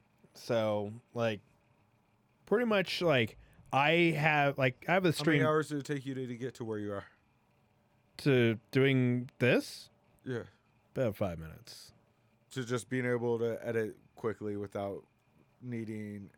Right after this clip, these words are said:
Speaker 2: any help or being able to get a video, five minutes.
Speaker 1: It's like my third podcast is, like, where I'm like, "Oh, okay, I can do this, this, and this." And
Speaker 2: Yeah, but we're talking about video editing.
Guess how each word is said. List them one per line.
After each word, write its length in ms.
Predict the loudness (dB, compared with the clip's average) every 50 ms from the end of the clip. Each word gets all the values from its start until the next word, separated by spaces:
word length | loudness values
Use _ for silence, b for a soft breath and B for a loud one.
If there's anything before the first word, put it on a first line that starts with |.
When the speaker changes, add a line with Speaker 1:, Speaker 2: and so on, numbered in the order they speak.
| -16 -12
Speaker 2:
any 300 | -10 -8 -8 -6 -6 -6
help 340 | -6 -6 -6 -8 -8 -10 -12 _ _
or 360 | -8 -4 -4 -2 -2 -4 -6 -10 B B B B B B B B B -14 -8 -4
being 160 | -2 0 0
able 280 | 0 0 0 0 0 -2
to 60 | -2
get 140 | -4 -4 -4
a 60 | -2
video, 480 | -2 -2 -2 -2 0 0 0 -2 -4 -8 b b b b
five 280 | _ -2 0 2 2 0
minutes. 560 | -2 -4 -6 -6 -6 -8 -8 -10 -14 -18 -18 -18
Speaker 1:
It's 120 | -12 -6
like 200 | -2 -2 -2 0
my 340 | 0 0 2 2 2 0 0 -4
third 480 | -8 -14 -8 -4 -2 0 0 0 -2 -6
podcast 720 | -6 -4 -4 -4 -4 -6 -8 -10 -8 -8 -10 -12 -12 -12 -10
is, 360 | -10 -8 -8 -10 -12 -14 -14 -12
like, 300 | -10 -10 -10 -10 -12 -12
where 100 | -12 -10 -10
I'm 100 | -8 -8
like, 180 | -10 -10 -6 -2
"Oh, 220 | 0 2 4 4
okay, 220 | 2 2 0 0 -2
I 60 | 0
can 120 | 0 0
do 120 | 0 0 0
this, 220 | 0 -2 -4 -4
this, 220 | -6 -8 -8 -8 -8
and 140 | -8 -8 -8
this." 220 | -8 -10 -10 -12
And 100 | -4 2
Speaker 2:
Yeah, 140 | 2 4 4
but 120 | 2 2
we're 100 | 0 -2
talking 200 | 0 0 -2 -2
about 220 | -2 -2 -4 -4 -4
video 280 | -4 -4 -4 -4 -4 -6
editing. 320 | -8 -10 -12 -16 -16 -18